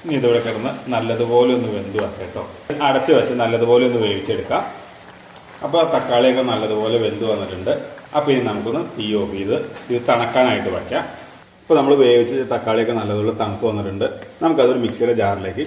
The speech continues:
ചേർത്ത് കൊടുക്കാം. നമുക്ക് നല്ലതുപോലെ ഒന്ന് അടിച്ചെടുക്കാം. അപ്പോൾ ദാ ഇതുപോലെ നന്നായി അടിച്ചെടുത്തിട്ടുണ്ട്. അപ്പോൾ ഇനി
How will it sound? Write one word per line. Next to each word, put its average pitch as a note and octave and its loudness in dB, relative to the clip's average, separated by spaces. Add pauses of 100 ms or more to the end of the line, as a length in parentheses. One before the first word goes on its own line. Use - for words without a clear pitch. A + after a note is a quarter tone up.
ചേർത്ത് F#2+ -6
കൊടുക്കാം. F2+ -14 (3500)
നമുക്ക് C#3+ 0
നല്ലതുപോലെ A#2+ 4
ഒന്ന് A2+ 0
അടിച്ചെടുക്കാം. G2 -6 (880)
അപ്പോൾ E3 0
ദാ D3+ 8
ഇതുപോലെ B2+ 4 (120)
നന്നായി A#2 2
അടിച്ചെടുത്തിട്ടുണ്ട്. G#2 0 (320)
അപ്പോൾ C#3+ 2
ഇനി C3 -2